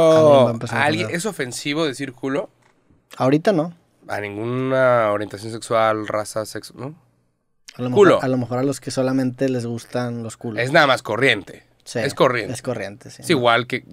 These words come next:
Speaker 2: igual de corriente que decir puto.
Speaker 1: Sí.
Speaker 2: Pero puto ahora es, es ofensivo también.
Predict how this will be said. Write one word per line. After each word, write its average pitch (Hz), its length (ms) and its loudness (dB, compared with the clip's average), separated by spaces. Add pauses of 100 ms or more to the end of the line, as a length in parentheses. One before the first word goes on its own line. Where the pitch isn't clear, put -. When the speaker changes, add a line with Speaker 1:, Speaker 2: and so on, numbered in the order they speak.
(120)
Speaker 2:
igual 117 240 0
de 139 60 2
corriente 117 300 -2
que 110 80 -6
decir 90 180 -12
puto. - 340 -20 (280)
Speaker 1:
Sí. 104 360 -12 (600)
Speaker 2:
Pero 104 240 0
puto 107 240 -4
ahora 101 260 0 (160)
es, 90 240 -12
es 98 180 -8
ofensivo 92 380 -12
también. 98 320 -8